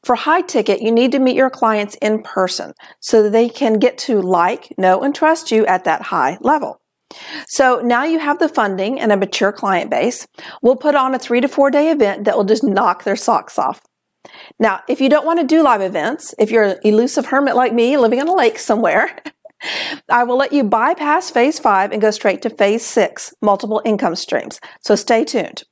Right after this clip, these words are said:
If you're ready to see behind the curtain of pre-sold live events, I warn you, it's a much bigger beast than the webinar. But by the time you've built your rabid client base to this point,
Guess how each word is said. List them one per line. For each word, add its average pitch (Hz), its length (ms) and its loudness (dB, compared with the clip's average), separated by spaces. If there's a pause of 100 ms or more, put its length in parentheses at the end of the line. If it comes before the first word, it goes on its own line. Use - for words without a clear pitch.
(920)
If 220 140 2
you're 208 100 4
ready 233 220 2
to 220 80 -6
see 247 220 -2
behind 214 480 0
the 392 80 -4
curtain 208 340 0
of 196 240 -2
pre-sold 208 420 0
live 160 220 0
events, 147 400 -6 (320)
I 220 140 2
warn 240 320 0
you, 180 180 -2
it's - 160 0
a 226 80 4
much 220 540 2
bigger 220 240 4
beast 233 400 -4
than 202 100 0
the 202 80 2
webinar. 226 460 0 (480)
But 226 120 4
by 240 140 2
the 262 100 -4
time 311 320 -2
you've 294 160 0
built 269 200 2
your 220 100 0
rabid 220 460 0
client 294 480 -2
base - 360 -2
to 214 120 0
this 302 240 2
point, - 360 -8